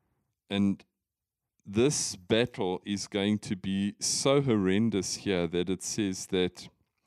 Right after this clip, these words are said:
blood came out of the winepress up to the horses' bridles for one thousand six hundred furlongs. Now, up to the horses' bridles, that could be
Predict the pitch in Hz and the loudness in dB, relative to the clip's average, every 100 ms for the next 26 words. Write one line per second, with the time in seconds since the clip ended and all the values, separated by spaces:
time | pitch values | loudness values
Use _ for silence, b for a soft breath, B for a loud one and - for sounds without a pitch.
0 | b b b b - 92 107 123 - 127 | b b b b -2 4 4 2 -8 -2
1 | 110 107 104 - 117 143 131 101 87 90 | 2 2 0 2 2 2 2 0 2 0
2 | 92 87 98 95 - - - _ - 120 | 0 -2 0 0 -2 -10 -14 _ -4 -4
3 | - - 117 98 104 113 - 104 - 90 | -4 -8 -2 -2 0 -2 -2 -8 -2 2
4 | 87 87 87 87 92 - b b b b | 2 2 -2 -4 -6 -14 b b b b
5 | b b - - 90 87 85 82 110 135 | b b -10 -2 0 -2 -4 0 2 2
6 | - - 101 92 - 92 92 - - - | 0 -2 0 0 0 -2 -2 -6 -10 -10
7 | - - 95 90 90 - - - - 98 | -10 -4 -2 0 -2 -2 -12 -20 -2 2
8 | 92 85 73 69 - b b b b b | 2 2 -4 -8 -14 b b b b b
9 | b b - 92 - 135 - 151 127 104 | b b -6 -2 0 -2 0 0 2 2
10 | 110 - - 98 - - - B B 85 | 0 0 -6 -6 -8 -10 -12 B B 0
11 | 92 95 104 87 85 - 104 - - 113 | 4 4 4 0 -4 -2 -2 -2 -6 -6
12 | - 98 98 | -4 -2 -2